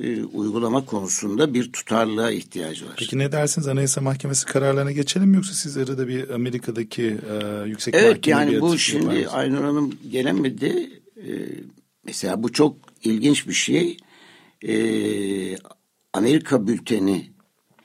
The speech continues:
Speaker 1: de, e, Cemal Tunçdemir,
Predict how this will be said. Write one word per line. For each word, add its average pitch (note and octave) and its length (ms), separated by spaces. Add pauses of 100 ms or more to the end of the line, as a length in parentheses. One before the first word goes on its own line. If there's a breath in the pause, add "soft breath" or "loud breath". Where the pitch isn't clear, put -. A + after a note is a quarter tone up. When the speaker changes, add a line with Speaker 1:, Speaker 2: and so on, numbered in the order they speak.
(120)
Speaker 1:
de, G#2 300 (280)
e, G#2+ 80 (1300)
Cemal G2 380 (100)
Tunçdemir, C3 880